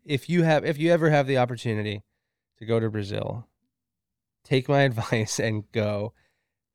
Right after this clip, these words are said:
If you're, if you're, you know, whatever you're looking for is there. I guarantee it.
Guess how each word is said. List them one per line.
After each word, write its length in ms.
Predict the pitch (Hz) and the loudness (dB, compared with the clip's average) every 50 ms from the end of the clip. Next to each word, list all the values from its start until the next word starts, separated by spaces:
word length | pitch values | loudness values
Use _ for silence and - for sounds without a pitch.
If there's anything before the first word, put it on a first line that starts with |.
| _ _ _ _ _ | _ _ _ _ _
If 320 | - 123 117 113 - - | 0 2 2 2 0 2
you're, 320 | 120 123 120 117 117 113 104 _ _ _ _ | 2 4 4 4 2 -2 -6 _ _ _ _
if 200 | - 123 110 - | -12 -10 -6 -2
you're, 320 | 120 120 117 117 113 117 - _ _ _ | 0 0 0 0 -2 -6 -10 _ _ _
you 120 | 147 127 | -6 -4
know, 180 | 107 104 101 101 | -4 -4 -4 -6
whatever 360 | 107 131 131 135 156 175 170 | -6 -4 0 0 2 2 2
you're 160 | 180 170 156 | 2 2 2
looking 340 | 131 131 131 - - 127 123 | 2 0 -2 -2 -2 -4 -4
for 240 | - - - 107 101 | -6 -8 -8 -8 -8
is 160 | 98 - - | -8 -10 -10
there. 360 | - 101 98 - - 117 - _ _ _ _ - | -8 -6 -6 -6 -8 -12 -16 _ _ _ _ -16
I 40 | 120 | -14
guarantee 500 | 117 - 120 113 110 107 107 - - 104 | -6 -2 -2 0 0 -2 -4 -6 -8 -8
it. 140 | 98 92 | -8 -10